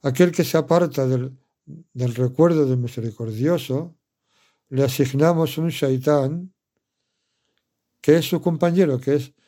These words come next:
inseparable de él. En ese hadiz Allah nos está diciendo que, que las cosas dependen de nosotros, que están, que las cosas dependen de la opinión que tengamos de Allah.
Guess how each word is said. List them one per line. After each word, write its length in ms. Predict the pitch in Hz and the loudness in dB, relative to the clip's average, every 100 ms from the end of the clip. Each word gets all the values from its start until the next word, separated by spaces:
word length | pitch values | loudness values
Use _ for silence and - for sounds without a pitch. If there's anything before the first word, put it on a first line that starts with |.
| _ - | _ -12
inseparable 680 | 131 131 127 135 139 139 135 | -8 -6 -2 0 2 2 2
de 200 | 139 151 | 2 2
él. 260 | 131 101 _ _ _ _ _ _ _ _ _ _ _ _ _ _ _ _ - | 0 -8 _ _ _ _ _ _ _ _ _ _ _ _ _ _ _ _ 0
En 120 | 160 | 2
ese 180 | 170 165 | 4 2
hadiz 360 | 180 185 180 | 4 4 4
Allah 240 | 160 160 165 | 2 2 2
nos 140 | 139 | 0
está 200 | - 151 | 0 0
diciendo 500 | 151 147 156 151 147 | 2 0 -4 -2 -4
que, 260 | 143 151 - _ _ _ _ _ | -4 -6 -10 _ _ _ _ _
que 140 | - | -2
las 200 | 147 131 | 0 0
cosas 360 | 131 160 160 135 | 2 2 2 0
dependen 460 | 139 127 147 147 135 | 0 0 0 0 0
de 100 | 131 | 0
nosotros, 480 | 131 156 151 113 | 0 0 -2 -4
que 100 | - | -8
están, 420 | 127 - 143 151 - - - _ | -8 0 0 0 -8 -20 -20 _
que 140 | - 135 | 0 2
las 140 | 131 | 2
cosas 320 | 175 - 151 | 2 2 2
dependen 580 | 151 131 170 160 170 156 | 2 2 0 0 -2 0
de 100 | 147 | 0
la 320 | 143 156 180 - _ _ _ - | 2 0 -6 -20 _ _ _ -10
opinión 560 | 131 127 127 143 147 | -8 -4 -2 0 0
que 100 | 135 | 0
tengamos 480 | 131 123 131 123 113 | 0 0 0 0 0
de 100 | 120 | -2
Allah. 440 | 113 117 123 117 | -4 -2 -2 -4